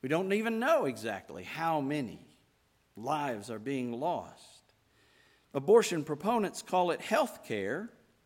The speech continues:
but that's a euphemism. It's not very healthy for those babies, is it? Are they unable to recognize that? Do they think the rest of us are too foolish to know that?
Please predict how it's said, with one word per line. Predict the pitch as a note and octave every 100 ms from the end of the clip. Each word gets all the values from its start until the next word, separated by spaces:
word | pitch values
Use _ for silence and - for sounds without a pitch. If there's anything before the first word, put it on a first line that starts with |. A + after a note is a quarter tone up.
| _ _ _ _ _ _ _ _ _ _ _ _ _ _ _
but | C3+ E3 E3
that's | G#3 G3+
a | F#3
euphemism. | G3 G3 D3 C3 A#2 D#3 D#3+ E3+ _ _ -
It's | B2+ -
not | F#3 G3 E3
very | F3+ E3
healthy | D#3+ F3+ F3 A#2
for | - C3
those | B2 A2+
babies, | A2 A#2 G2 G2 A2
is | A2 G2+
it? | - - _ _ _ _ _ _ _ _ _ _ _ _ _ _ _ _ _ -
Are | C#3
they | C#3+ C#3+ C3 A#2+ - - _ _ _ _ _ _ _ _ _ C#3+
unable | E3+ E3 F3 F3+
to | - B2+
recognize | C3 F3+ G#3 G3 G3+ F#3+ D3
that? | D#3+ G#3 A3
Do | C#3
they | C#3 C3+
think | C3+ F3 F3+
the | C3+
rest | C3+ D#3 -
of | E3
us | E3+ G#3+ -
are | C3+
too | - D3+
foolish | - E3 F3 G3+ G3+ -
to | F3+
know | D3+ D3+ F#3+
that? | G3+ A3+